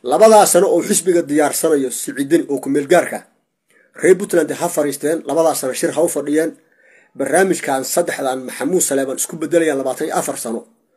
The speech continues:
Madaxweynaha Puntland ha u beddeleen xisbiyo saddex ah. Saddex xisbi oo cusub ha la sameeyo,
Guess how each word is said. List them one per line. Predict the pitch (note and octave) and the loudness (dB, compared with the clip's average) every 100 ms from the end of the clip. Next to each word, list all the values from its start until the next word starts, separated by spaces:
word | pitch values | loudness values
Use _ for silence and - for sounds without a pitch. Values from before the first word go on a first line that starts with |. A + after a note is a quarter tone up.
| _ _ _ _ _ _ | _ _ _ _ _ _
Madaxweynaha | C3 B2 D#3 E3 C3+ | -8 -2 0 0 -2
Puntland | F#3 C3+ A#2 - - _ _ _ - | -4 -4 -6 -8 -20 _ _ _ -6
ha | |
u | - G#3+ | 0 2
beddeleen | E3+ C#3 B2+ D3+ E3 - _ _ _ _ _ _ _ _ _ _ _ | 2 0 0 0 -2 -12 _ _ _ _ _ _ _ _ _ _ _
xisbiyo | - D#3 C#3+ D#3 F3 - _ _ | -6 -4 -4 0 0 0 _ _
saddex | - D3+ - | -2 -2 -4
ah. | - - _ _ _ _ _ _ _ - | -14 -20 _ _ _ _ _ _ _ 0
Saddex | G3 F3 F#3 | 2 2 -2
xisbi | C#3+ C#3+ E3 C#3 | -4 -4 -4 -2
oo | C3+ | -2
cusub | C3 - C3 | -2 -4 -2
ha | D3 | -2
la | C#3 | -2
sameeyo, | - A#2 A#2 | -4 -6 -6